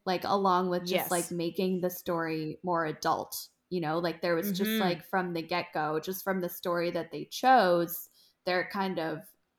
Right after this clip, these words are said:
Speaker 1: broadening their audience to actually appeal
Speaker 2: Yes.
Speaker 1: to a new demographic.
Speaker 2: Yes.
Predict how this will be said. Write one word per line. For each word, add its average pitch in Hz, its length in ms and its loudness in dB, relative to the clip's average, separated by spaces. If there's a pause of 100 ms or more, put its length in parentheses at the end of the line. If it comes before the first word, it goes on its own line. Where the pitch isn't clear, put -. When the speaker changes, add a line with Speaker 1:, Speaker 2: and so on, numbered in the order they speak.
(180)
Speaker 1:
broadening 180 580 2
their 160 160 -2
audience 160 600 -2
to - 160 -6
actually - 460 -6
appeal 170 240 -8
Speaker 2:
Yes. 156 300 -2
Speaker 1:
to 170 80 -6
a 107 40 -10
new 147 220 -12
demographic. 110 760 -8 (800)
Speaker 2:
Yes. - 440 -8